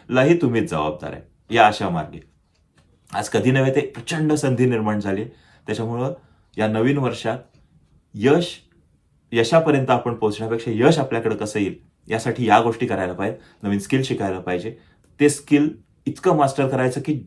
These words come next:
जगात दुसरं कुणी असं करू शकणार नाही, इतकं त्यात मास्टरी मिळवायची. त्यासाठी एकटं राहायला लागलं, राहायचं,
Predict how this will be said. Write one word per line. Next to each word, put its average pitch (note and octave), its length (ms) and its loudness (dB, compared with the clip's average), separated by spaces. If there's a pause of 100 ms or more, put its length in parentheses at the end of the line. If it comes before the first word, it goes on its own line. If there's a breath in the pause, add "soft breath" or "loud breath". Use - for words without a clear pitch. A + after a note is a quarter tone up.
जगात C#3 300 4
दुसरं C#3+ 400 -2
कुणी D3+ 240 2
असं C#3+ 180 0
करू C3+ 200 4
शकणार B2+ 340 -2
नाही, G#2 280 -4
इतकं - 440 0
त्यात D3 180 2
मास्टरी A#2 360 0
मिळवायची. G2 460 -2 (240 soft breath)
त्यासाठी B2 360 -4
एकटं G#2 260 -2
राहायला A2+ 300 2
लागलं, A2 160 -2
राहायचं, C3+ 440 0